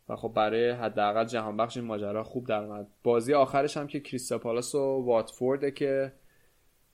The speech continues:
در نهایت حالا تیمای نیمه نهایی از این هشت تیم مشخص می‌شن و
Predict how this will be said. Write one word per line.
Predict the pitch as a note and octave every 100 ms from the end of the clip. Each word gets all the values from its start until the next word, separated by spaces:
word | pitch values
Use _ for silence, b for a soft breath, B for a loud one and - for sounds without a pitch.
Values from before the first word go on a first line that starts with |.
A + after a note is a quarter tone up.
| _ _ _ _ -
در | A2+
نهایت | A2 A2 G#2+ A2 A#2+
حالا | A2+ A2
تیمای | - A2 A#2
نیمه | A#2 A2
نهایی | G#2+ G#2 G2+ A2+
از | G#2 G2+
این | G#2+ G#2 -
هشت | - A2 G#2 - G2+
تیم | - A2+ A2 -
مشخص | A2 - G#2 - C3 D3+
می‌شن | D#3 - C#3 C#3
و | C#3+ C#3